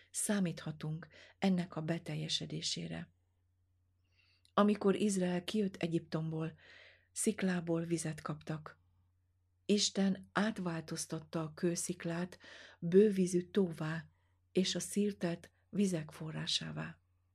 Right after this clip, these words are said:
Száztizennegyedik Zsoltár, nyolcadik vers.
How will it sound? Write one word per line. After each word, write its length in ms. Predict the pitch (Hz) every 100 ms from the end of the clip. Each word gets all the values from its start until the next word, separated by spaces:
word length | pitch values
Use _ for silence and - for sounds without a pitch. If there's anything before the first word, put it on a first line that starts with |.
| _ _ _ _ _ -
Száztizennegyedik 1160 | - 196 196 190 202 190 170 170 175 170 147 151
Zsoltár, 560 | 180 196 190 175 170 _ _ _
nyolcadik 540 | 196 175 156 160 156 -
vers. 460 | 151 160 - -